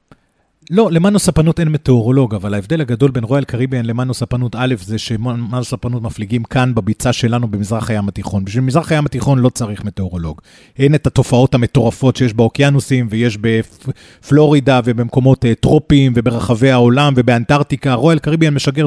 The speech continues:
אוניות לכל העולם, ויש מקומות שאתה חייב מטאורולוג, שמזג האוויר הוא מטורף ובלתי צפוי. אני חושב שמזרח הים התיכון... מעבר לזה שמאנו ספנות מכירים אותו כל כך טוב, זה גם אזור רגוע יותר.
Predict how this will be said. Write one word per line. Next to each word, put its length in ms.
אוניות 240
לכל 300
העולם, 280
ויש 240
מקומות 360
שאתה 180
חייב 360
מטאורולוג, 580
שמזג 400
האוויר 200
הוא 80
מטורף 800
ובלתי 360
צפוי. 380
אני 400
חושב 140
שמזרח 420
הים 180
התיכון... 540
מעבר 220
לזה 140
שמאנו 300
ספנות 340
מכירים 420
אותו 200
כל 180
כך 220
טוב, 340
זה 100
גם 180
אזור 300
רגוע 300
יותר. 240